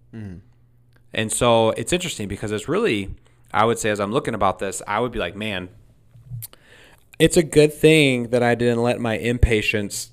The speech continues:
Speaker 2: take over <laughs> if I was the disciples," because I w-, like I said earlier, I would not want to just sit in a room
Speaker 1: Yeah.
Speaker 2: and pray and talk about it, and I would wanna go take revenge.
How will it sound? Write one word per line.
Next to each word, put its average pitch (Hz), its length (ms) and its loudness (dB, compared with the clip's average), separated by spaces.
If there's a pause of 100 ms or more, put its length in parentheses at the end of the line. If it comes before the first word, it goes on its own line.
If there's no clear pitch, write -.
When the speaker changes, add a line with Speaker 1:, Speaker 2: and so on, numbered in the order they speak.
(160)
Speaker 2:
take 117 280 -6
over 107 420 -2 (360)
<laughs> - 340 -10
if - 260 -4
I 120 140 2
was 117 260 0
the 117 120 -6
disciples," 107 880 -4
because 110 440 -6
I 113 180 -2
w-, 127 280 0
like 120 160 -2
I 117 60 0
said 123 200 -2
earlier, 117 460 0
I 104 140 -2
would 123 180 2
not 110 280 -2
want 104 220 -6
to - 80 -12
just 95 220 -10
sit 104 140 -4
in - 80 -14
a 98 40 -10
room 98 460 -8
Speaker 1:
Yeah. 110 240 -4 (380)
Speaker 2:
and 98 720 -4 (280)
pray 104 520 -2 (480)
and 104 260 -4
talk 104 280 -4
about 110 280 0
it, 127 260 -2
and 101 600 -6 (400)
I 110 80 0
would 123 100 2
wanna 127 180 0
go 120 260 0 (420)
take 120 200 -2
revenge. 107 580 -6